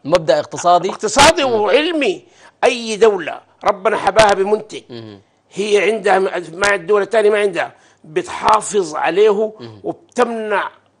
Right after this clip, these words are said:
Speaker 2: طلوع بذوره وشتوله
Speaker 1: مم.
Speaker 2: عشان ما ي-، ي-، يتسرى.
Speaker 1: مم.
Speaker 2: أديك مثال الهند.
Speaker 1: مم.
Speaker 2: الهند ربنا حباها بالشجرة بتاعت الصندل.
Speaker 1: مم.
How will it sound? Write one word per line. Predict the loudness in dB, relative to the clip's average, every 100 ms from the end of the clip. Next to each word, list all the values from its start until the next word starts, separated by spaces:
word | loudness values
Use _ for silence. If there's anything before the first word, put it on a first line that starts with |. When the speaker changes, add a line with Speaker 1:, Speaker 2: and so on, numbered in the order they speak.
| _
Speaker 2:
طلوع | -2 0 -2
بذوره | -6 -8 -4 -2 2 2 0
وشتوله | -2 -4 -8 -6 -2 -2 0 -2 -2
Speaker 1:
مم. | -8 -16 -14
Speaker 2:
عشان | -8 -4
ما | 2 2
ي-، | 2 -2 -8 -10
ي-، | -8 -8 -8
يتسرى. | -6 -4 -4 -6 _ -10
Speaker 1:
مم. | -8
Speaker 2:
أديك | -6 -8
مثال | -4 0 0
الهند. | 0 -2 -4 -8 -18
Speaker 1:
مم. | -16 -14 -6
Speaker 2:
الهند | -4 0
ربنا | -2 -2 -2
حباها | 0 4 4 6 2 -2 -18 -12
بالشجرة | -8 -4 -2 -2
بتاعت | -2
الصندل. | -2 0 0 -2
Speaker 1:
مم. | -8 -10